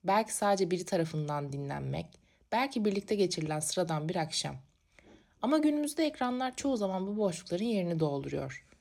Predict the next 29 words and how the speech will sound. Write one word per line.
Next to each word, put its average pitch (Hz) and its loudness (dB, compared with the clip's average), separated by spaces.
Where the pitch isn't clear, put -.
Üstelik 240 -2
ekranlar 214 2
yalnızca 214 2
zaman 190 0
geçirme 170 -2
aracı 143 -2
değil, 208 0
dikkati 196 0
mümkün 220 2
olduğunca 220 0
uzun 202 0
süre 208 0
tutmak 202 -2
için 175 -4
tasarlanmış 143 -2
sistemler. 139 -8
Her 220 2
bildirim, 156 0
her 214 2
yeni 170 4
video, 143 -2
her 202 4
kaydırma 139 -2
beyinde 233 4
küçük - -6
bir - -4
ödül 196 4
etkisi 165 -2
yaratıyor. 147 -4